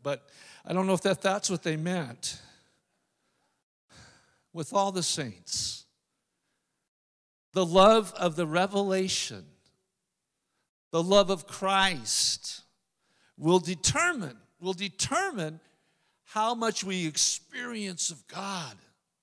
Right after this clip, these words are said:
of his love and his life. Do you know your spirit is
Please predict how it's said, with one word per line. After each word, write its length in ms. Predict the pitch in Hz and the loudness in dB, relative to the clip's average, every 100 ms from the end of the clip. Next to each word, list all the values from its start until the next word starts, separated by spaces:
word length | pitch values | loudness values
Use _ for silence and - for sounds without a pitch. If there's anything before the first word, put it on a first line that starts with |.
| _ | _
of 120 | 156 147 | -12 -8
his 200 | 131 127 | -8 -4
love 480 | 165 202 175 127 | 0 0 -2 -8
and 100 | 123 | -14
his 220 | 117 110 120 | -10 -10 -8
life. 600 | 147 180 147 104 - - _ _ _ _ _ _ _ _ _ | -4 -4 -4 -12 -20 -20 _ _ _ _ _ _ _ _ _
Do 80 | 143 | -6
you 60 | 214 | -4
know 60 | |
your 140 | 262 175 | -2 -4
spirit 480 | - - 180 208 165 | -6 -6 -4 -4 -4
is 160 | 131 | -10